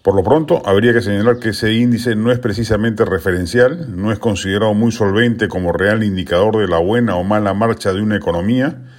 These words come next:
Que Argentina, que es un desastre económico y financiero, aparezca en cuarto lugar en la región, bastaría para desacreditar el mismo. Pero además, aquello por lo cual se ubica al Perú en primera ubicación no es precisamente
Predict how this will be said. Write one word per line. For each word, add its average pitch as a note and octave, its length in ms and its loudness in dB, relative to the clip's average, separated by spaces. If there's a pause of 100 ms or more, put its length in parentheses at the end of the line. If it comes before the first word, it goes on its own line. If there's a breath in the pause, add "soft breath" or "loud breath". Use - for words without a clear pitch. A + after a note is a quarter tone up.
(340 loud breath)
Que - 80 -4
Argentina, F2+ 640 0
que - 80 -4
es - 140 -8
un G#2 100 0
desastre G2 460 -2
económico F#2+ 420 -2
y F#2 60 -4
financiero, E2+ 520 -2
aparezca G2 440 -2
en E2+ 100 -8
cuarto G2 320 0
lugar F#2 280 0
en G2 100 -2
la E2 80 -2
región, E2+ 560 -6
bastaría F#2+ 640 0
para F2+ 200 0
desacreditar E2+ 680 -2
el G2 120 -2
mismo. A#2+ 540 -2 (720 loud breath)
Pero G2+ 240 4
además, G#2 720 0
aquello A#2+ 560 0
por G2+ 180 -2
lo F#2+ 120 0
cual A#2+ 360 0
se - 140 -6
ubica A2+ 360 0
al G2 120 -2
Perú A#2 320 2
en G#2 120 -2
primera A2+ 340 0
ubicación A#2 720 -2
no C3+ 380 2
es C#3 180 2
precisamente A#2+ 960 -2